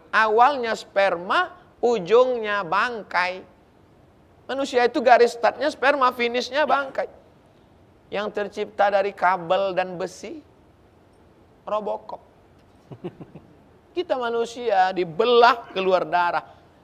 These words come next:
Tapi kadang kita belajar ilmu tawadhu ini tidak selamanya dari buku, Mas Didi. Tidak selamanya dari kitab dan hadis. Saya beberapa, baru beberapa menit perjalanan kita bersama Al-Mukarram Ustaz Umar Mita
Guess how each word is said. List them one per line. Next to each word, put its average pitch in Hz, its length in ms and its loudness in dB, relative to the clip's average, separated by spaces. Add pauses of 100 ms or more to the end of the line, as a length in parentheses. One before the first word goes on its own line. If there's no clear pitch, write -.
(600)
Tapi 196 240 -8
kadang 196 320 4
kita 180 240 2
belajar 160 480 4
ilmu 156 320 -2
tawadhu 147 480 4
ini 147 240 -6
tidak 143 280 -2
selamanya 123 840 -4
dari 113 400 -4
buku, 131 560 -8
Mas 101 200 -14
Didi. 80 240 -20 (560)
Tidak 233 240 -2
selamanya 240 560 -2
dari 226 360 -2
kitab 214 520 -4
dan 208 160 -2
hadis. 185 560 -6 (600)
Saya 196 240 -4
beberapa, 185 640 0
baru 262 400 0
beberapa 233 480 0
menit 214 400 -8
perjalanan 185 720 -2
kita 180 320 0
bersama 165 560 -4
Al-Mukarram 151 800 -2
Ustaz 147 400 -4
Umar 151 240 -6
Mita 147 320 -6